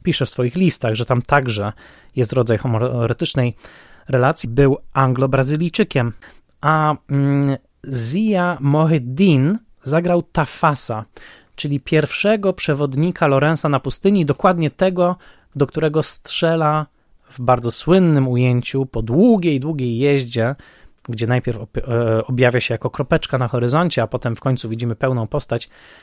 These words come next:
właśnie Ali grany przez Omara Sharifa. Otóż ów Zia Moeddin był z kolei Pakistańczykiem,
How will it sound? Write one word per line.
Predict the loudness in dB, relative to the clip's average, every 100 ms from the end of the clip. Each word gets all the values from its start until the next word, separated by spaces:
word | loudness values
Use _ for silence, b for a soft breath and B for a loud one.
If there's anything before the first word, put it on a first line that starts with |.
| B
właśnie | -4 2 2 2 -2 -4 _
Ali | 4 4 2
grany | 0 0 0 -2
przez | -4 -4 -6 b b b b _
Omara | -2 2 2 2
Sharifa. | 0 0 0 2 0
Otóż | 0 -4
ów | -4 -4
Zia | -2 -2 2 4
Moeddin | 4 2 0 0 2 2 0 B B B B B
był | -2 0
z |
kolei | 2 2 2
Pakistańczykiem, | 0 -2 -4 -4 -2 0 -2 -6 -8